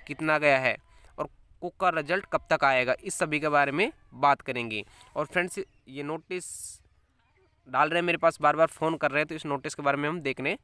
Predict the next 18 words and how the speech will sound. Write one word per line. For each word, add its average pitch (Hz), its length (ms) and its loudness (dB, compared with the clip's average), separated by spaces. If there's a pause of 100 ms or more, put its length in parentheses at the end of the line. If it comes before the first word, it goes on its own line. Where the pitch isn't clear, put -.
(160)
वाले 127 220 4
हैं। 107 160 0 (600)
फ्रेंड्स 180 280 -4
मेरे 160 160 -2
पास 180 200 0
काफ़ी 160 300 -4
सारे 175 220 0
फ़ोन 156 260 -6
आ 160 100 4
रहे 160 140 -2
हैं 170 80 -8
कि 175 60 -8
सर 175 220 -2
दो 143 180 -4
दिन 156 140 -4
पहले 165 340 -2
एक - 280 -8
नोटिस, 143 380 -10